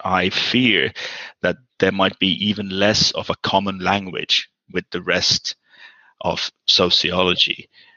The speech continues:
uh, you know, knowledge of the, uh, sociological classics, the, the sociological imagination, and so forth.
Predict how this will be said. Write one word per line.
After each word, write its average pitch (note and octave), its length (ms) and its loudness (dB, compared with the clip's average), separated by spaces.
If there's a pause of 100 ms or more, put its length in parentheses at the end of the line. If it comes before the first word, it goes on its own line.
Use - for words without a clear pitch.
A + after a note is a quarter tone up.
(220)
uh, E2+ 240 -2
you F#2+ 100 -6
know, E2 160 -6
knowledge F2+ 460 0
of E2+ 320 -4
the, F2 320 -2
uh, F2 220 -2 (120)
sociological F2 800 0
classics, - 800 -2
the, F2+ 240 -12
the - 100 -6
sociological F2 720 0
imagination, F2+ 800 0
and - 100 -8
so D#2 220 2
forth. - 360 -10